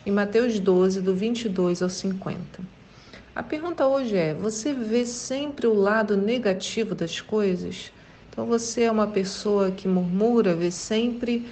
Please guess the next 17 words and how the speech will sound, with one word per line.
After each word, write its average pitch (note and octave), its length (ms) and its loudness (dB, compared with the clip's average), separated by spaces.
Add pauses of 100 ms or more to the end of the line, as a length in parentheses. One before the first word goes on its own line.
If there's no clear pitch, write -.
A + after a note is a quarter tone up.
(240)
o F#3+ 120 -2
copo F#3+ 760 2
meio F#3 360 4
vazio, F3 760 0 (720)
é, F3 160 0
ou F#3+ 160 6
vê F#3+ 200 4
sempre G#3 260 -2
que G3+ 80 0
tá G3 160 0
faltando A3 640 2
muito A#3 560 -2
ainda G3 420 4
pro F#3 160 -2
copo F#3 300 0
ficar E3 320 -4
cheio? G3 540 -4